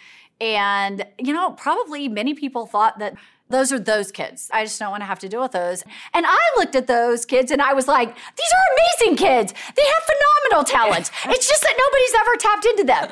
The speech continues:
Speaker 2: Oh,
Speaker 1: And I was
Speaker 2: I love
Speaker 1: on a staff of, like, teachers and a principal who were like, "It's our job to meet them where they are."
Speaker 2: Yeah.
Speaker 1: And so that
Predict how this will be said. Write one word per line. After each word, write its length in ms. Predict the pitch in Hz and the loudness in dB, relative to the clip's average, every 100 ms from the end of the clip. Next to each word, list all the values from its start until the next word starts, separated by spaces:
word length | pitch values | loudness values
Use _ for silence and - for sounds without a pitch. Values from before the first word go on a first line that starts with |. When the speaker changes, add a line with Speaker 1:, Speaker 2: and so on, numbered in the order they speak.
| - | -2
Speaker 2:
Oh, 20 | 262 | 0
Speaker 1:
And 140 | 320 | 2
I 120 | 370 | 2
was 200 | 381 392 | 2 0
Speaker 2:
I 60 | - | 2
love 40 | |
Speaker 1:
on 300 | 320 381 415 330 | 2 2 2 2
a 60 | 285 | 0
staff 580 | - - 339 359 226 - | 0 -2 0 0 0 0
of, 180 | 233 220 | -2 0
like, 220 | 202 196 | -4 -4
teachers 600 | - - - 269 214 190 - - - | -12 -10 -4 -2 -2 -4 -12 -12 -4
and 180 | 254 214 | -2 0
a 80 | |
principal 540 | 214 - 480 440 285 240 | -4 -6 -6 -2 0 0
who 140 | 247 | 2
were 120 | 254 | 2
like, 300 | 240 247 220 - - 330 | 2 0 0 -6 -10 -4
"It's 140 | - - | -2 0
our 180 | 311 | 0
job 280 | 311 320 294 | 2 0 0
to 120 | - | -2
meet 260 | 262 285 262 | 0 -2 -2
them 160 | 269 233 | -2 0
where 180 | 214 | 0
they 160 | 196 185 | 0 -2
are." 300 | 151 - - - | -2 -4 -8 -20
Speaker 2:
Yeah. 140 | 175 165 | -12 -2
Speaker 1:
And 200 | 269 254 | 0 2
so 380 | - 294 277 233 | 2 2 2 2
that 160 | 262 | 2